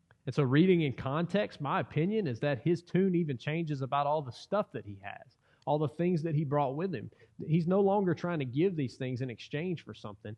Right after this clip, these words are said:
but he sees what's happened to him.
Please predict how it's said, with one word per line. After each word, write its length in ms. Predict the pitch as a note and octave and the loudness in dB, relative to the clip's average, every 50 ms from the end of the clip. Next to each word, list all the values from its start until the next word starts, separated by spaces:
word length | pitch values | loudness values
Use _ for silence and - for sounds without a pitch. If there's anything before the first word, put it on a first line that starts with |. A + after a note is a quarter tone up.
| _ _ _ _ _ | _ _ _ _ _
but 120 | D3+ C3+ | 2 4
he 120 | D3+ F#3 E3+ | 4 4 2
sees 720 | - - - - G#3 A3+ A3 F3 C3 A#2 A2+ A2 - - _ _ _ _ | 0 -4 -4 0 2 2 4 2 2 0 -2 -4 -8 -16 _ _ _ _
what's 180 | - D3+ D3 - | 0 0 0 0
happened 460 | - - - - - - C#3 A#2 A2 | -4 -8 -8 -8 -10 -10 -8 -8 -8
to 40 | - | -10
him. 280 | - A2+ G2+ F#2+ - | -10 -10 -12 -12 -14